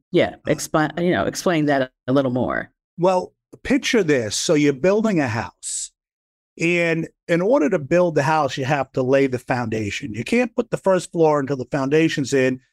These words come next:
Speaker 2: and you can't put in the second floor till the first floor is in. So the, I believe the foundation to everybody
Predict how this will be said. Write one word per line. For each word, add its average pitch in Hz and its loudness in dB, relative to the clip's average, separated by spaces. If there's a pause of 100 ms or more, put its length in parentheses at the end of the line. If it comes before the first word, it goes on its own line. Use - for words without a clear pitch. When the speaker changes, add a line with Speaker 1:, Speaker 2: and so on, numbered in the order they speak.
(180)
Speaker 2:
and 135 0
you 135 4
can't 196 0
put 185 0
in 156 0
the 135 0
second 190 -2
floor 139 0
till 151 -2
the 151 2
first 277 0
floor 107 -6
is - -10
in. - -14 (380)
So 190 0
the, 185 0
I 226 2
believe 117 -4
the 135 -6
foundation 143 0
to - -10 (200)
everybody 156 -2